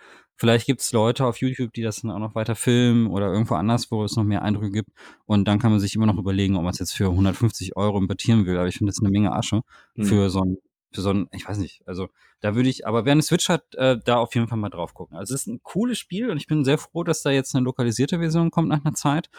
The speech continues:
Speaker 1: Ähm, es ist natürlich trotzdem immer noch eine Nische, aber Musikspiele kann's ehrlich gesagt nie genug geben und,
Speaker 2: Ja.
Speaker 1: ähm, ich hoffe, dass es dann, dass da vielleicht, äh,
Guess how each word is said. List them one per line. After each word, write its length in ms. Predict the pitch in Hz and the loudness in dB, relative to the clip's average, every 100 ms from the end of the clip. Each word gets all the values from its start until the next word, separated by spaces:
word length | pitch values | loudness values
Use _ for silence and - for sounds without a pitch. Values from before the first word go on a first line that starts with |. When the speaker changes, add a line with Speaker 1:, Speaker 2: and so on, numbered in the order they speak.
| - - _ | -20 -20 _
Speaker 1:
Ähm, 280 | 120 123 120 | 4 4 4
es 140 | 113 | 0
ist 100 | 135 | 0
natürlich 380 | 123 - 127 - | 0 0 -2 -2
trotzdem 400 | - 120 - 104 | -6 -6 0 0
immer 160 | 78 87 | 0 -2
noch 160 | 87 | -2
eine 80 | 90 | -2
Nische, 380 | 92 95 117 143 - - - | 0 0 0 0 -2 -18 -6
aber 180 | 104 110 | 0 4
Musikspiele 580 | 110 110 143 - 131 120 | 4 2 -2 0 0 2
kann's 220 | 113 107 | 2 0
ehrlich 220 | - 110 | 0 -4
gesagt 260 | 107 110 98 | 0 0 2
nie 140 | 135 | 2
genug 280 | 113 98 92 | 2 0 0
geben 320 | 107 101 113 | 0 2 2
und, 400 | - 101 101 98 | 2 2 2 0
Speaker 2:
Ja. 220 | - 98 98 | -2 -2 -2
Speaker 1:
ähm, 220 | 95 82 - | -2 -6 -4
ich 100 | 110 | -2
hoffe, 160 | 107 | 0
dass 200 | 101 101 | 0 0
es 120 | 101 | -2
dann, 400 | - 101 98 98 | 2 2 4 2
dass 160 | - 92 | 0 -2
da 140 | 107 95 | 0 -2
vielleicht, 540 | - 101 92 95 - | -2 -2 0 -2 -4
äh, 260 | 78 85 | -4 -2